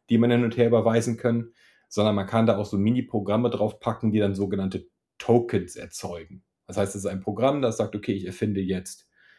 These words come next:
irgendwelche Wertmarken, tausend Stück, und die kann man jetzt auch noch neben dieser Währung handeln und ich kann mit diesen Tokens alles Mögliche anstellen.“ Also es ist halt quasi diese, diese grundlegende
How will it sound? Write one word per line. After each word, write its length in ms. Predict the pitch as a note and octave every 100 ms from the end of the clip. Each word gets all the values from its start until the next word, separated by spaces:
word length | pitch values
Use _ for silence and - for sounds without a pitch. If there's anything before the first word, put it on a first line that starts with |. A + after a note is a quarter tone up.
| _ _
irgendwelche 560 | G2+ G2 F#2+ F#2 F#2 F2
Wertmarken, 760 | A#2 C3 B2+ C3 C#3+ D3 D3 - _ _ _ _ _ _ _ _
tausend 360 | - A2 G2 F#2+
Stück, 400 | - E3+ - -
und 160 | A2 A2
die 80 | D3
kann 160 | A#2
man 120 | G2+
jetzt 140 | G2+ F#2+
auch 220 | B2 B2
noch 180 | G2 F#2
neben 300 | G2+ B2 G2+
dieser 260 | - F#2
Währung 400 | F#2+ F2+ F2 F2
handeln 480 | F#2+ F#2 F2 E2 E2
und 260 | F#2+ F#2+ _ _ _ _
ich 120 | -
kann 160 | - G#2
mit 120 | G2+
diesen 380 | F#2+ F#2+ F2+ -
Tokens 400 | - G2 G2 F#2
alles 260 | F#2 F2+
Mögliche 440 | F#2 E2+ - - -
anstellen.“ 460 | E2+ - - - -
Also 140 | G2
es 60 | G2
ist 40 |
halt 140 | G#2+
quasi 520 | - G#2+ G2+ G2+ F#2+ - _ _ _ -
diese, 220 | F#2+ G2
diese 220 | F#2+ F#2
grundlegende 760 | F#2+ A#2+ B2 A2 G2+ G2 F#2+